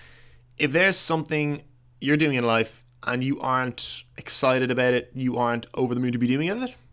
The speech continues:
well, then why are you doing it? Do you know? Like a relationship, like a business, like anything you really wanna commit to. If it's, if it's something you wanna commit to long term, if it's not a fuck yes, it's a no. If I was <laughs> running my online coaching and I wasn't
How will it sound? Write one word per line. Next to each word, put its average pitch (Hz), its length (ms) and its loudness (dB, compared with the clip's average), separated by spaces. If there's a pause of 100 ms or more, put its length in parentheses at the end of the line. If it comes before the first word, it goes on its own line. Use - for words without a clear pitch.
(440)
well, 117 140 -2
then 113 160 -4
why 117 140 0
are 117 40 0
you 113 100 0
doing 101 200 -6
it? 110 140 -12 (480)
Do - 100 -12
you 104 60 -6
know? 120 180 -6 (720)
Like 131 180 2
a 131 40 0
relationship, 120 760 2 (440)
like 117 220 -8
a 107 60 -4
business, 117 760 -2
like 123 160 -4
anything 131 340 -2
you 127 140 -4
really 123 240 0
wanna 123 160 -2
commit 123 300 -6
to. 262 200 -4 (300)
If 170 120 2
it's, - 420 -2
if 175 80 -2
it's 190 80 -6
something 208 180 -4
you 185 100 0
wanna 160 240 2
commit 147 300 -2
to 131 120 0
long 127 280 2
term, - 300 -10 (460)
if - 20 -16
it's 143 100 -4
not 175 80 4
a 170 40 0
fuck 175 200 0
yes, 180 200 0
it's 156 100 -8
a 165 40 0
no. 175 240 0 (760)
If - 400 -2 (100)
I 143 160 0
was 135 380 -2 (120)
<laughs> - 100 -14
running 139 280 4
my 123 160 0
online 120 220 0
coaching 123 480 -2
and 117 100 -4
I 120 80 2
wasn't 117 420 2